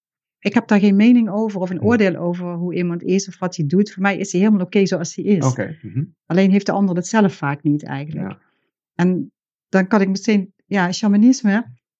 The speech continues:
Speaker 1: gaat er eigenlijk ook een stuk van uit dat de dingen zijn zoals ze zijn. Eigenlijk. En, eh, bezieling en shamanisme, eh, oké, shamanisme is iets wat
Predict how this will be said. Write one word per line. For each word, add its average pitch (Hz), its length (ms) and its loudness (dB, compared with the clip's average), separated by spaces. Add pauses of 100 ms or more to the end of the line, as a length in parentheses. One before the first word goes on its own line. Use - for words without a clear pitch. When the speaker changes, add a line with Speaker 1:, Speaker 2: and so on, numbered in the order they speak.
(320)
Speaker 1:
gaat 214 280 -2
er 165 80 2
eigenlijk 185 260 -2
ook 240 100 -2
een 165 120 4
stuk - 240 -8
van - 200 -4
uit 143 220 -8
dat - 340 -8
de 160 120 -2
dingen 156 320 2
zijn 151 240 0
zoals 151 200 -6
ze 220 80 -2
zijn. 190 420 0 (580)
Eigenlijk. 143 400 -2
En, 156 320 -2 (400)
eh, 151 480 0 (1300)
bezieling 190 580 2
en 175 120 -6
shamanisme, 170 960 -2
eh, 165 100 -14 (420)
oké, 202 240 -4
shamanisme 240 520 2
is 220 160 -2
iets 220 180 -6
wat 190 260 -10